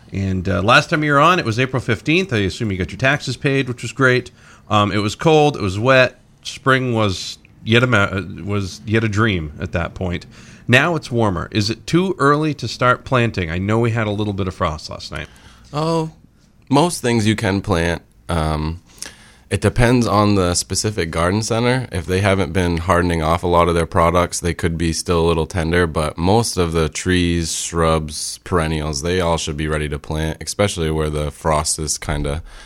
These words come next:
Speaker 2: behind us now. Um, so I'd really just try and get a good feel on, you know, if the plants have been in a greenhouse recently or if they've been outside for a few nights, and if they have, they'd be ready to go.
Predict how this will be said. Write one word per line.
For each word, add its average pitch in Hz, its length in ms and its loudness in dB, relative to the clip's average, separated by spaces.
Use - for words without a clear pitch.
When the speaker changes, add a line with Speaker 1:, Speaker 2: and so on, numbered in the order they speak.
Speaker 2:
behind 82 400 -2
us 78 180 -4
now. 76 440 -4
Um, 71 440 -4
so 87 160 -2
I'd 101 160 6
really 92 220 6
just 82 200 -4
try 85 200 0
and 82 160 0
get 82 120 0
a 78 200 0
good 78 240 -4
feel 85 260 0
on, 80 380 -2
you 92 80 0
know, 82 140 0
if - 100 -4
the 85 100 -2
plants 80 300 -4
have 80 80 -4
been 80 140 -2
in 80 100 0
a 80 80 0
greenhouse 80 560 -2
recently 80 580 -2
or 76 140 -4
if 76 140 -6
they've 76 180 -4
been 76 140 -4
outside 73 480 -2
for 76 120 -4
a 76 60 -4
few 78 160 -6
nights, 76 320 -4
and 76 120 -4
if 73 100 -8
they 78 140 -4
have, 78 260 -2
they'd 71 160 -6
be 73 100 -8
ready 73 220 -6
to 76 80 -10
go. 80 300 -4